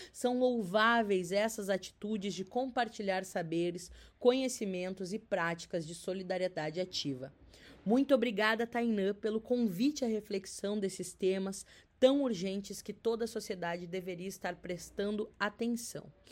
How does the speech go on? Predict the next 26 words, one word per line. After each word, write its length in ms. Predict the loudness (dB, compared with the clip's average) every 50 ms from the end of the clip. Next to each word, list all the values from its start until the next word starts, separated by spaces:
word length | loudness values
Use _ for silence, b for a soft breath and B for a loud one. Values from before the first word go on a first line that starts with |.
| B B B B _
pois 160 | 2 2 4
somente 480 | 2 0 -2 0 0 0 -2 -4 -6 -8
com 120 | -6 -4
estudo 480 | -4 -4 -4 -8 -8 -2 0 2 2 2
e 60 | 2
trabalho 500 | 0 0 -2 0 0 0 0 2 0 -2
focados 720 | -2 -4 -6 -6 -6 -6 -2 0 2 2 2 0 -2 -6
em 220 | -6 -6 -4 -2 -2
elevar 580 | 0 2 2 2 2 2 0 0 0 0 -2 B B B B B B
a 140 | -4 -4
nossa 540 | -4 -2 -2 -2 -4 -4 -4 -2 -2 -2 -2
gente 400 | -2 -2 -2 -2 -2 -4 -6 -10 -12 -14 _ _
preta 440 | 2 2 2 2 2 -2 -6 -6 -6 B B B B B
é 100 | -2 0
que 140 | 0 -2 -2
poderemos 560 | 0 -2 0 0 0 0 0 0 -2 -2 -2
mudar 340 | -2 -2 -2 -2 -2 -2 -2
a 60 | -2
nossa 260 | -4 -6 -6 -6 -4
realidade 760 | -2 -2 -2 -2 -4 -6 -6 -4 -2 0 0 0 0 -2 -2
e 20 | -2
exaltarmos 920 | -2 0 0 -2 -2 -4 -2 0 2 2 2 2 0 -4 -6 -8 -12 -14 -8
os 140 | -6 -6 -4
nossos 540 | -4 -2 -2 0 -2 -2 -2 -6 -6 -4 -2
mais 260 | 0 2 2 2 2
velhos. 580 | 2 0 0 0 -2 -4 -10 -14 -16 -16 -16